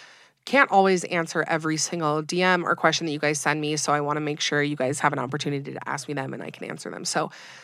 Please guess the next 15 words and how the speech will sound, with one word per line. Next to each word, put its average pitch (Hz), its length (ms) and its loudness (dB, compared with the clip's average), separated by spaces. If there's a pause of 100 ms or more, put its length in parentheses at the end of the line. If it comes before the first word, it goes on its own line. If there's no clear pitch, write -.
somebody 247 320 2
asked 160 380 2
me 151 320 0 (340)
what 185 400 2
I 262 140 2
hope 147 400 -2
my 156 220 -2
male 147 640 -2 (260)
listeners 147 800 -6 (180)
get 139 260 -4
out 123 160 -6
of 147 180 -8
my - 140 -8
podcast. - 760 -10 (920)
And 269 600 0